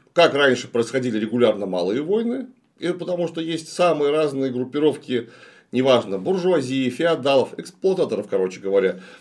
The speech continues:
которым, ну, просто всё, у них их богатство закончило расти, а дальше оно будет только уменьшаться. Значит, нужно его каким-то способом увеличивать. Это можно сделать только одним способом — войной.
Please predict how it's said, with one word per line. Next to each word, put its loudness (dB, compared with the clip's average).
которым, 6
ну, -4
просто 0
всё, -2
у 4
них -4
их -4
богатство 0
закончило 0
расти, -2
а 6
дальше 2
оно -2
будет -2
только -2
уменьшаться. -2
Значит, -8
нужно 0
его 4
каким-то -2
способом 0
увеличивать. 0
Это -4
можно 0
сделать -4
только 6
одним 2
способом — -2
войной. 2